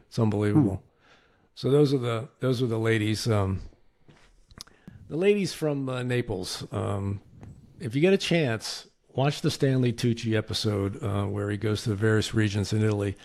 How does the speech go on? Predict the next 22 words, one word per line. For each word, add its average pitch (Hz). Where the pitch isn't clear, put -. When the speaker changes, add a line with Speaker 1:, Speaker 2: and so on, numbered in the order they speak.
Speaker 1:
It's -
really, 135
really 110
well 107
done. 104
And, 104
um, 95
so 127
to 131
my 117
other, 120
my 110
other 117
photo 104
while 104
we're 104
doing 107
this, 98
I'll -
go 104
back. 104
Um, 98